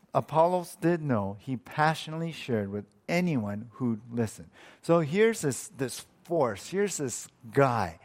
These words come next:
I mean, when he opened his mouth, I could just imagine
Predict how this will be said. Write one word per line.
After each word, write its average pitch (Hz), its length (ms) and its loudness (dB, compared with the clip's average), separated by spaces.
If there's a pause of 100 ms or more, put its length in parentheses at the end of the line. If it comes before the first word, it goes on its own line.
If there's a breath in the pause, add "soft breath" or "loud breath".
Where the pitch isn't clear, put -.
(260 loud breath)
I 143 60 -2
mean, 170 180 4
when 170 200 2
he 202 420 -4
opened 196 460 0
his 190 200 -6
mouth, 180 360 0 (400 soft breath)
I 165 100 4
could 175 200 0
just 151 260 -4
imagine 139 580 2